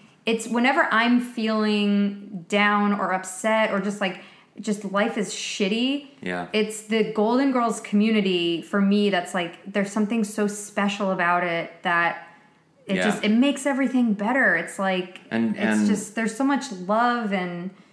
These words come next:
Speaker 2: one of the
Speaker 1: I
Speaker 2: listeners,
Speaker 1: love it.
Speaker 2: um, Jennifer Branch, who is awesome, she sent us a photo, uh,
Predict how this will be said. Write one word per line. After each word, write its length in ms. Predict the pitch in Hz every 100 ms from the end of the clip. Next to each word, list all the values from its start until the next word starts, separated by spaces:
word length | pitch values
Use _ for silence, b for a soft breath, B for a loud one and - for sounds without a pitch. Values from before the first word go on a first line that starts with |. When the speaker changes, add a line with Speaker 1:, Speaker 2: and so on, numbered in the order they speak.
| b -
Speaker 2:
one 180 | 107 113
of 40 |
the 40 | 110
Speaker 1:
I 40 |
Speaker 2:
listeners, 540 | 101 95 107 98 92 92
Speaker 1:
love 180 | 196
it. 60 | 180
Speaker 2:
um, 540 | 98 92 87 85 82 85 -
Jennifer 320 | 101 98 95
Branch, 800 | 82 90 90 82 90 - - - - -
who 280 | 90 82 82
is 120 | 82
awesome, 640 | 82 78 - 90 87 92
she 420 | - 95 90 87
sent 240 | 87 85 87
us 140 | -
a 40 |
photo, 720 | 85 - 87 90 87 85 85 -
uh, 500 | 90 87 85 85